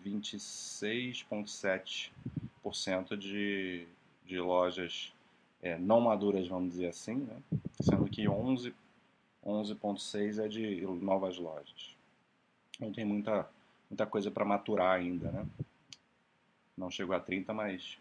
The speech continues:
próximo, né, do número que eu tinha chutado. Eu já tinha falado do market share, né? Então aqui, é,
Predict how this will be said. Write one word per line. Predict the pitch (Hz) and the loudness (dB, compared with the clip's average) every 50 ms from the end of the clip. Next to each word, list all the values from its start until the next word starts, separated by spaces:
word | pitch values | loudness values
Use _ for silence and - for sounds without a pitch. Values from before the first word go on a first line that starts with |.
| - | -4
próximo, | - - 82 80 - - - 90 101 | 0 0 0 0 -2 -6 -10 -8 -6
né, | 120 135 135 - _ _ - | -6 -8 -8 -12 _ _ -12
do | 98 95 | -8 -6
número | 92 90 92 90 85 - | -6 -4 -4 -6 -6 -8
que | - | -10
eu | 90 | -10
tinha | - - 95 87 | -8 -6 -6 -6
chutado. | 87 - 90 87 - - - - - - - _ _ _ _ _ _ _ _ _ - - - - - - - - - - - - - - - - - 123 - - - _ _ _ _ _ - | -6 -8 -12 -10 -10 -10 -12 -12 -14 -20 -20 _ _ _ _ _ _ _ _ _ -18 -12 -8 -6 -4 -2 0 0 0 0 0 -2 -2 -2 0 -2 -2 -2 -2 -6 -8 _ _ _ _ _ -4
Eu | - 151 | -4 -2
já | 131 135 131 | -2 0 0
tinha | - 143 135 | 2 2 2
falado | - 147 127 123 139 156 147 | 6 6 8 8 8 6 6
do | 131 117 | 2 2
market | 107 107 101 - 117 - | 4 2 2 0 -4 -4
share, | - - - 117 131 175 190 170 | -4 -2 0 2 2 2 2 0
né? | 151 139 143 | -2 -2 -2
Então | 135 - 110 104 | -2 -2 -2 -2
aqui, | 101 - - 104 101 - _ _ _ - - _ - - | -2 -2 -4 -6 -6 -6 _ _ _ -20 -20 _ -14 -10
é, | 95 92 | -10 -10